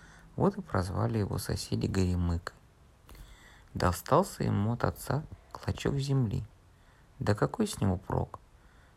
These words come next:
Слева болото, справа песок. Даже вереск и тот не растет. Только посерединке узенькая полоска землицы, вся в ямках и каменьях. Какой уж тут достаток.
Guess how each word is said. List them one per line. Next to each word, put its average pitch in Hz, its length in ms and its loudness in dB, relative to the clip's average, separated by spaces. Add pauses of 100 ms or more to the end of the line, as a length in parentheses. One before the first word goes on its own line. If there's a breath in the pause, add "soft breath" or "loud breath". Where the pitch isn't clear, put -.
Слева 185 400 4
болото, 92 580 0 (300)
справа 147 420 2
песок. - 560 -4 (540 loud breath)
Даже 156 380 4
вереск - 560 2
и 139 80 -2
тот 120 320 2
не 98 80 2
растет. - 420 -4 (680 loud breath)
Только - 280 4
посерединке 120 840 0
узенькая 143 640 2
полоска 98 520 0
землицы, 92 600 0 (420 loud breath)
вся - 220 2
в 98 60 4
ямках 185 500 2 (380 soft breath)
и - 40 -6
каменьях. 90 680 2 (360)
Какой - 320 2
уж 98 160 2
тут 87 180 -4
достаток. - 640 -10